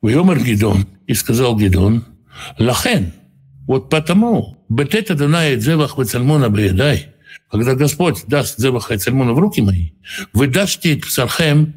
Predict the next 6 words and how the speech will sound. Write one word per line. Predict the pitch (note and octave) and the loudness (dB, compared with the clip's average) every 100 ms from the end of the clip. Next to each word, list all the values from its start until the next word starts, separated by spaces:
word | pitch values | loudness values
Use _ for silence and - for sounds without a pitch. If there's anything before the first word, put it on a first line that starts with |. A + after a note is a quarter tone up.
| - | -4
я | D3 D#3+ | -2 0
тогда, | C#3 C3 D#3 D3 A#2 G#2 _ - | 0 0 2 2 -2 -6 _ -14
э, | C#2+ - - | -12 -8 -6
попарю, | D3 F#3 E3 C3+ G2+ | -2 0 0 0 0
по-, | F#2 A#2+ G#2 | -2 -2 -2
потолчу, | C3+ A#2+ D3 D3 D3 G3 D#3 F2+ | -4 -4 0 0 2 2 2 0